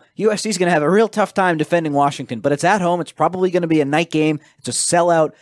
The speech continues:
The place is gonna be rocking. It's really <laughs> hard to win on the road, as U S C just saw.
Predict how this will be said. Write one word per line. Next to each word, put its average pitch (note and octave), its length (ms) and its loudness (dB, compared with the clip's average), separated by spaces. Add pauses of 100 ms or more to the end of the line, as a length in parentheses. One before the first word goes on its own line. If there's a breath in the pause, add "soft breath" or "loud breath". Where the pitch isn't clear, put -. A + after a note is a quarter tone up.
(120)
The - 60 -20
place D#4+ 200 0
is D4 60 -10
gonna C#4+ 180 0
be A#3 60 0
rocking. G3 420 0
It's D#3+ 160 -10
really C#4 240 2
<laughs> - 140 -6
hard A#3 180 -2
to G#3+ 120 2
win G#3 180 0
on A3 140 2
the G#3+ 60 2
road, A3+ 280 4
as E3 100 -4
U F#3+ 160 0
S F3+ 100 -4
C G3+ 140 -6
just F3+ 220 -2
saw. G3 200 2